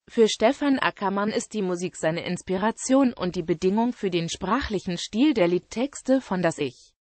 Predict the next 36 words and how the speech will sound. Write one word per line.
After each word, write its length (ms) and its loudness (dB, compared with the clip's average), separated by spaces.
Diese 340 4
haben 280 2
eine 240 0
sehr 180 4
bildliche 540 -2
Sprache, 760 2
die 100 2
dem 240 0
Hörer 380 2
Spielraum 560 0
für 140 0
Interpretation 1000 -2
lässt. 460 -8
Seit 220 6
der 200 -2
Anfangszeit 880 -4
der 100 2
Band 300 2
ist 260 -4
die 100 -6
kritische 560 -4
Auseinandersetzung 1000 2
mit 140 -2
dem 160 0
Christentum 760 -2
und 220 -4
den 160 0
Texten 540 -2
der 100 2
Bibel 320 0
ein 300 -4
wichtiges 480 -2
Thema 400 2
für 180 -4
Das 220 -2
Ich. 340 -8